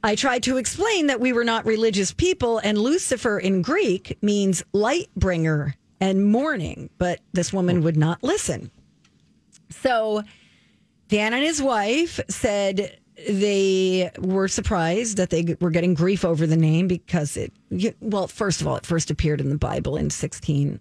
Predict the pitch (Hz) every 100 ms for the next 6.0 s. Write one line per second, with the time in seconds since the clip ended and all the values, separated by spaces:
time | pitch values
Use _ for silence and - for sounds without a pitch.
0 | - 147 151 143 - - - _ _ -
1 | 165 147 170 156 147 139 143 - 127 -
2 | - - _ _ _ _ _ _ _ -
3 | 156 - 156 - - - - _ _ -
4 | - - - _ _ _ _ _ 277 320
5 | - 359 370 359 302 294 277 269 262 262